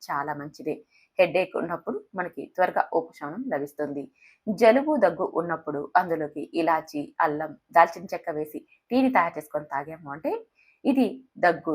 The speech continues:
జలుబు నుంచి మనకి త్వరగా ఉపశమనాన్ని ఇస్తుంది. మరి చూశారుగా,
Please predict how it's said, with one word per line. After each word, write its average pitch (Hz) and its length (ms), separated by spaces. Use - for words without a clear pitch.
జలుబు 170 300
నుంచి 165 180
మనకి 175 220
త్వరగా 175 300
ఉపశమనాన్ని 151 560
ఇస్తుంది. 147 400
మరి 220 160
చూశారుగా, 214 420